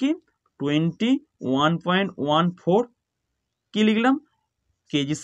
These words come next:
per meter square। এটা কি লিখলাম? যে স্বাভাবিক ওজন, স্বাভাবিক ওজন, স্বাভাবিক ওজন লিখলাম, আমি লিখে দিলাম।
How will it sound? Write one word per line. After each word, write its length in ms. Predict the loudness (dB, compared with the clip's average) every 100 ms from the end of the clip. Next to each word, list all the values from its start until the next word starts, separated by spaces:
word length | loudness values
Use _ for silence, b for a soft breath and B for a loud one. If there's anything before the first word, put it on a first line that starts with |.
| -2
per 140 | -2 -2 _ _ -10 -8
meter 240 | -2 -2 -2
square। 540 | -6 -2 2 2 2 -4 _ _ _ _ _ _ _ _ _ _ -10
এটা 120 | -6 -4
কি 80 | 0 0
লিখলাম? 280 | 4 4 2 -2 _ _ -8
যে 80 | -6 -4
স্বাভাবিক 480 | -2 0 2 0 -2 -2
ওজন, 340 | -4 -4 -4 -8 -12 _ _ _ _ _ _ _ _ _ _ _ _ _ _ _ _ _ _ _ -14
স্বাভাবিক 520 | -2 0 0 0 -2 -4 _ _ _ _ _ -8
ওজন, 360 | -6 -4 -6 -6 -14 _ _ _ _ _ _ _ _ _ _ _ _ _ _ _
স্বাভাবিক 260 | -6 -4 -4
ওজন 180 | -4 -4 -6
লিখলাম, 260 | -8 -12 -16 _ _ _ _ _ _ _ _
আমি 100 | -4 -2
লিখে 200 | 0 0
দিলাম। 160 | -2